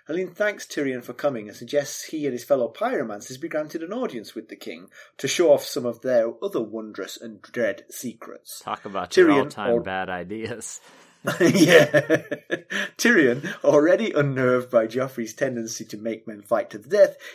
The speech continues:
Speaker 1: is leery of introducing a new means of torture and torment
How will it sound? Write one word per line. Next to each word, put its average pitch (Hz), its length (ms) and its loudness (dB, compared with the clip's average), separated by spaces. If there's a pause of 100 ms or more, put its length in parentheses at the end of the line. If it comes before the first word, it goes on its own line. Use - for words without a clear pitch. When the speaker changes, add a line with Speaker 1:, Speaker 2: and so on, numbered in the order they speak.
Speaker 1:
is 254 160 -4
leery 254 460 0
of 156 140 0
introducing 143 560 -2
a 120 40 0
new 165 240 -2
means 107 280 -6
of - 100 -14
torture 113 400 -4
and 107 100 -10
torment 110 460 -2